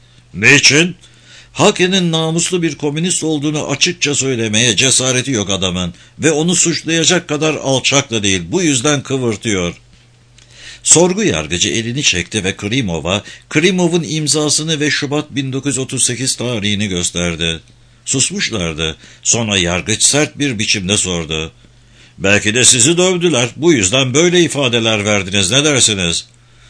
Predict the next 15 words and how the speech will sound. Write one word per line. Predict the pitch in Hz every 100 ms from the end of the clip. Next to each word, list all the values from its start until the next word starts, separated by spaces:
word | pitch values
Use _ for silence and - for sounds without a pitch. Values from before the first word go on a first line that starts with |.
| - -
"Hayır, | - 107 110
beni | 95 110 110
dövmediler." | 175 143 92 82 78 76 - - _ _ - - - -
Yargıcın | 98 147 170 185 214 190
yüzü | 180 190 165
yine | 180 202 165
küplere | - 143 117 123 101
ayrılmıştı. | 92 92 90 87 - 87 85 80 -
Öfkeli | 92 98 - 110 131
gözleri | 104 98 104 101
tiksinerek | - 104 - 90 117 110 -
bakıyor, | 101 90 95 98 71
ağzı | 120 117 110 156 139
şöyle | 117 135 131 98
diyordu. | 98 90 85 87